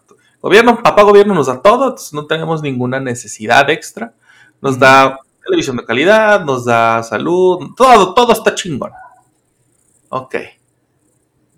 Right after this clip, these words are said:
Speaker 1: Y aún así, eso no exime a una persona o personas de tener algún desorden, eh, como depresión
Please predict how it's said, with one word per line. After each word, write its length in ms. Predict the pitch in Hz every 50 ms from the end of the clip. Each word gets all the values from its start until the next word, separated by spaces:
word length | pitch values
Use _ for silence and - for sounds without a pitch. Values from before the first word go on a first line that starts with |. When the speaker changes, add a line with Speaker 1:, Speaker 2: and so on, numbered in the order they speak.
| _ _ _ _ _ -
Speaker 1:
Y 120 | 160 143
aún 260 | 143 135 135 139 151
así, 480 | 180 185 - - - 226 269 - _ _ _ _ _ _ _ _ _ _ _ _ _ _ _ _ _ _ _ _ _ _ _ _ -
eso 260 | 143 156 - - 202
no 80 | 196 196
exime 420 | 185 190 - - 190 175 180 185
a 60 | 175
una 240 | 165 165 170 185 185
persona 580 | - 143 127 - - 147 151 175 220 269 - _ _ _ _ _ _ - - - _ _ _ _ _ _ _ _ _ _ -
o 120 | 110 107 -
personas 540 | - - - - 147 156 156 165 - - _ - - - _ _ _ _ _ _ _ _ _ _ -
de 180 | 131 127 139
tener 320 | 135 139 135 127 127 127 131
algún 340 | 139 143 135 131 135 135
desorden, 680 | 135 147 139 - - 156 143 127 123 123 127 127 - _ _ _ _ _ _ _ _ _ _ _ _ _ _ _ _ - -
eh, 840 | - 98 113 113 113 113 113 113 110 110 110 107 107 - - _ _ _ _ _ _ _ _ _ _ _ _ _ _
como 240 | - 110 107 107 107
depresión 800 | 104 104 - - - - 151 151 147 147 147 143 143 143 143